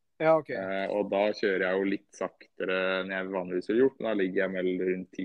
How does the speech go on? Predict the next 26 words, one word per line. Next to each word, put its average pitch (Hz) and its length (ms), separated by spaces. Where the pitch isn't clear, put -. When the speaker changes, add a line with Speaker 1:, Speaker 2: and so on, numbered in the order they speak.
Speaker 2:
kilometer 95 440
fart, 98 200
jeg, 95 140
på - 40
de - 120
to - 120
minutterne. - 420
Speaker 1:
Ja. 185 140
Speaker 2:
Og 101 120
så 95 520
har 92 160
jeg 92 480
ett - 280
minutt 95 260
pause. - 320
Speaker 1:
Ja. 208 120
Speaker 2:
Funker 160 320
Speaker 1:
Gå, 208 80
Speaker 2:
også 190 60
Speaker 1:
eller 196 160
bare - 140
Speaker 2:
med - 100
Speaker 1:
sånn 160 180
Speaker 2:
førti. - 140
Speaker 1:
småjogg? 135 360
Speaker 2:
Da 98 720